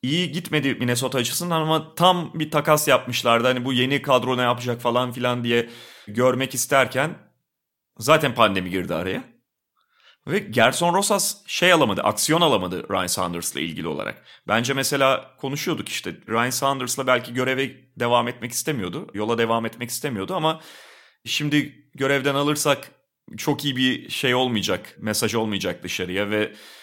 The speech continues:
yeni koçu da zor durumda bırakmış olacağım belki de. Zaten takımın şöyle şöyle problemleri var, ben biraz daha devam edeyim diye çok da içine sinmeyerek devam kararı aldı gibi geliyor.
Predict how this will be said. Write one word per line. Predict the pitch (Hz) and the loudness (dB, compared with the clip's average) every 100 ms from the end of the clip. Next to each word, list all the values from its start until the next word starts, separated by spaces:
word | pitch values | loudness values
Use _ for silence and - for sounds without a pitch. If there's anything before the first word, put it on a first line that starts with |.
| - _ _ - | -20 _ _ -16
yeni | 98 107 120 | -6 -2 0
koçu | 120 117 - 123 | 0 -2 -2 2
da | 117 104 | 2 2
zor | 101 110 98 | 2 0 0
durumda | 104 98 98 | -2 -2 0
bırakmış | 95 90 - 98 | 0 -2 -6 -8
olacağım | 90 90 87 | -6 -6 -2
belki | 90 85 92 | -2 -2 -4
de. | 92 | -2
Zaten | 98 113 110 | 0 0 0
takımın | - 98 101 | -8 -8 -6
şöyle | 95 107 98 | -4 -2 -2
şöyle | 92 101 90 | -4 -4 -4
problemleri | 107 98 98 95 92 | -4 -2 -2 -2 -4
var, | 90 87 | -2 0
ben | 104 123 | 0 2
biraz | 120 110 | 2 4
daha | 107 107 | 2 0
devam | 107 117 113 | 2 0 0
edeyim | 113 120 107 | -2 -2 -2
diye | 156 | -2
çok | 175 160 | -2 -4
da | |
içine | 180 131 170 | -4 -2 -2
sinmeyerek | 160 170 151 120 101 - - - - | -2 -2 2 2 2 -2 -14 -20 -2
devam | 107 101 98 | 0 2 0
kararı | - 98 92 90 | -2 -2 0 -2
aldı | 87 87 | -4 -6
gibi | 87 - | -10 -10
geliyor. | 85 95 196 | -8 -6 -8